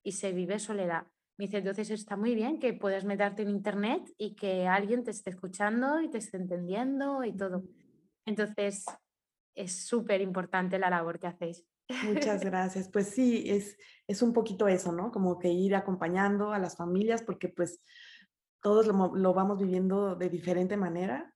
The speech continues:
Speaker 2: y no, no sabemos, no somos expertos, pero con acompañamiento podemos
Speaker 1: Mm.
Speaker 2: ir, pues, acompañando mejor a nuestros hijos, sobre todo, que es lo más importante.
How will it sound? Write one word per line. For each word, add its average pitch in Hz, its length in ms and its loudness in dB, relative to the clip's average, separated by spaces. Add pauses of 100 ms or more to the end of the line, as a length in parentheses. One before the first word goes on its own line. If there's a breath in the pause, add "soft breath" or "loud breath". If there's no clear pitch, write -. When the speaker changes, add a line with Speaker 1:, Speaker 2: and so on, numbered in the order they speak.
Speaker 2:
y 185 120 2
no, 185 300 4
no 190 180 4
sabemos, 196 680 0
no 180 140 -2
somos 180 260 -2
expertos, 185 540 -2
pero 170 460 -4 (120)
con 180 180 0
acompañamiento 180 960 -2 (460 loud breath)
podemos 185 360 4
Speaker 1:
Mm. 196 40 4
Speaker 2:
ir, 180 320 2 (160)
pues, 220 180 4
acompañando 202 500 4
mejor 220 240 2
a 214 40 2
nuestros 202 360 -6
hijos, - 240 -10
sobre 170 240 -4
todo, 165 400 -4
que - 80 -8
es 165 80 -6
lo 185 60 0
más 170 180 -4
importante. 180 540 -8